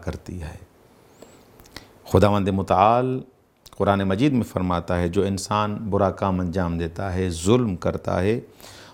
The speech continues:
اور پھر استغفار کرتا ہے، اللہ کی بارگاہ میں گڑ گڑاتا ہے، گناہوں کی مغفرت طلب کرتا ہے، اگر یہ استغفار کرے گا، خداوند متعال کو غفور و رحیم پائے گا۔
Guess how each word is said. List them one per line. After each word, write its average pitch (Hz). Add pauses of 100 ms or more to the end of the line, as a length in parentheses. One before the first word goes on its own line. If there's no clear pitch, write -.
(120)
اور 123 (200)
پھر 185 (280)
استغفار 170
کرتا 92
ہے، 80 (720)
اللہ 104
کی 107
بارگاہ 101
میں 104
گڑ 98
گڑاتا 95
ہے، 85 (680)
گناہوں 120
کی 123
مغفرت 131
طلب 117
کرتا 95
ہے، 110 (600)
اگر 143
یہ 185
استغفار 107
کرے 92
گا، 113
خداوند 92
متعال 87
کو 90
غفور 90
و 85
رحیم 95
پائے -
گا۔ -